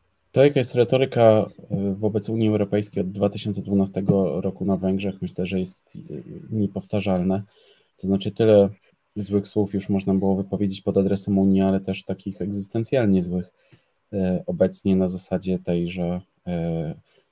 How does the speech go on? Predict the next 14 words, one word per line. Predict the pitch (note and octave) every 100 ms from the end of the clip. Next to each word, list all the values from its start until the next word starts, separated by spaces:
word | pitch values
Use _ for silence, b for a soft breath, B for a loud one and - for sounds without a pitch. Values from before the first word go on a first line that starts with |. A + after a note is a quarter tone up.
| -
brukselscy | F#2 F#2 - G2 F2+ - - F2
biurokraci | F2+ F2 - F2+ F3+ -
nie | F2
giną | E2 F2+ F2
na | E2+ E2+
wojnie, | F2 E2 E2 E2+
a |
Węgrzy | F2 E2 F2
tak, | - E2+ - - _
czyli | - - D#3 D#3+
chodzi | - E2 F2
o | F2
Węgrów | E2+ D#2+ D#2
zakarpackich, | E2 D#2+ D#2+ - - - G#2